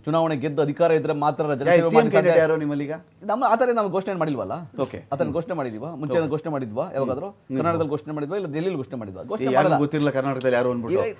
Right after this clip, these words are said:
Speaker 1: ಈಗ ನಾಯಕತ್ವ
Speaker 2: ಯಾರಿಗೂ ಸೀಕ್ರೆಟ್ ಆಗಿ ಇಟ್ಬಿಟ್ಟಿದ್ದೀರಿ
Speaker 1: ಈಗ
Speaker 2: ನೀವು
Speaker 1: ರಮಾಕಾಂತ್,
Speaker 2: ಹಾಗಾದ್ರೆ.
Speaker 1: ಈಗ ನಾಯಕತ್ವ ಬೆಳೆಸ್ಕೊತಾರೆ ಜನ.
Speaker 2: ಓಕೆ.
Speaker 1: ಆಯ್ತಾ? ನಮ್ಮಲ್ಲಿ ಇವಾಗ್ಲೂ ಕೂಡ ಒಂದು ಡಜನ್ ಇದೆ, ಎಚ್ ಕೆ ಮುಖ್ಯಮಂತ್ರಿ ಆಗೋ ಅರ್ಬ-, ಅರ್ಹತೆ ಇರ್ತಕ್ಕಂಥವ್ರು ಅವರೇ. ಈಗ ಎರಡ್ ಸಾವಿರದ ಇಪ್ಪತ್ತೆಂಟಕ್ಕೆ ನಾವು ಬರ್ತೀವಿ ಅಂತ ಹೇಳ್ತೀವಲ್ಲ, ಮತ್ತೆ
Speaker 2: ಹ್ಮ್. ಹ್ಮ್.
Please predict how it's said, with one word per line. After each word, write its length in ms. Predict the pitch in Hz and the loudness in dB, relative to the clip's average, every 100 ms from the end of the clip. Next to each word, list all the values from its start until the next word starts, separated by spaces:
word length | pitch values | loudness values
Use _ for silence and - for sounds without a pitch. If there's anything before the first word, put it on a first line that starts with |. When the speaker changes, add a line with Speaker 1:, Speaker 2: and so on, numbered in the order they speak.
| - | -12
Speaker 1:
ಈಗ 100 | 226 | 2
ನಾಯಕತ್ವ 400 | 262 254 202 254 | 2 4 6 8
Speaker 2:
ಯಾರಿಗೂ 240 | 254 185 190 | 10 8 6
ಸೀಕ್ರೆಟ್ 300 | 190 175 165 | 4 2 2
ಆಗಿ 80 | |
ಇಟ್ಬಿಟ್ಟಿದ್ದೀರಿ 400 | 151 143 143 135 | 2 0 0 2
Speaker 1:
ಈಗ 60 | 165 | 6
Speaker 2:
ನೀವು 120 | 165 | 6
Speaker 1:
ರಮಾಕಾಂತ್, 200 | 151 160 | 6 2
Speaker 2:
ಹಾಗಾದ್ರೆ. 220 | 165 156 | 2 0
Speaker 1:
ಈಗ 120 | 160 151 | -2 2
ನಾಯಕತ್ವ 340 | 180 208 202 | 2 4 2
ಬೆಳೆಸ್ಕೊತಾರೆ 440 | 190 160 180 131 | 0 -2 -2 -4
ಜನ. 160 | 107 107 95 | -6 -10 -2
Speaker 2:
ಓಕೆ. 300 | 135 135 - | -2 -2 -6
Speaker 1:
ಆಯ್ತಾ? 380 | 117 123 196 147 - _ | -8 -6 -6 -6 -12 _
ನಮ್ಮಲ್ಲಿ 280 | 131 180 196 | -4 0 0
ಇವಾಗ್ಲೂ 240 | 180 208 214 | 4 4 4
ಕೂಡ 180 | 196 180 120 165 185 | 4 4 4 0 -2
ಒಂದು 220 | 147 165 | -2 0
ಡಜನ್ 200 | 156 175 | 2 2
ಇದೆ, 140 | 190 180 | 0 -2
ಎಚ್ 140 | 135 | -4
ಕೆ 180 | 196 190 | -2 -2
ಮುಖ್ಯಮಂತ್ರಿ 500 | 156 147 185 180 175 | -2 -4 -2 2 2
ಆಗೋ 140 | 170 | 4
ಅರ್ಬ-, 240 | 160 156 165 | 4 2 -2
ಅರ್ಹತೆ 440 | - 143 185 190 | 0 2 4 2
ಇರ್ತಕ್ಕಂಥವ್ರು 420 | 175 175 175 165 | -2 -4 -2 0
ಅವರೇ. 140 | 151 131 | 0 -4
ಈಗ 100 | 135 | -4
ಎರಡ್ 120 | 143 | 0
ಸಾವಿರದ 180 | 175 165 | 0 0
ಇಪ್ಪತ್ತೆಂಟಕ್ಕೆ 400 | 190 185 180 165 | -2 -4 -4 -2
ನಾವು 120 | 165 | -2
ಬರ್ತೀವಿ 240 | 156 185 | -2 -4
ಅಂತ 100 | 170 | -4
ಹೇಳ್ತೀವಲ್ಲ, 500 | 165 147 135 101 139 | -6 -4 -4 -4 -6
ಮತ್ತೆ 320 | 175 120 98 | -4 -6 -6
Speaker 2:
ಹ್ಮ್. 120 | 135 208 | -6 -8
ಹ್ಮ್. 260 | _ 110 | _ -12